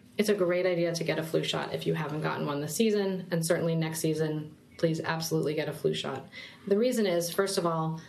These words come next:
flu is an important public health problem in Maryland here. So far, five children have died from flu, which is just a tragedy.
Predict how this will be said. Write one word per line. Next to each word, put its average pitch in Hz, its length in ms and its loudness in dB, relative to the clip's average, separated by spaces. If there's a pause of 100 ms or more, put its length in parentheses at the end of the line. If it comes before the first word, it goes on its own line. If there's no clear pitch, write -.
(140)
flu 226 360 4
is 180 120 2
an 170 80 2
important 160 600 2
public 151 280 -4
health 151 300 -6
problem 147 680 -2
in 175 180 0
Maryland 170 440 0
here. 190 320 2
So 165 180 0
far, 160 240 0
five 160 320 -2
children 175 400 0
have 160 160 -4
died 156 340 -4
from 160 300 -2
flu, 190 380 2
which 165 240 0
is 151 320 -2
just - 520 -4
a 160 280 -4 (240)
tragedy. 165 580 -4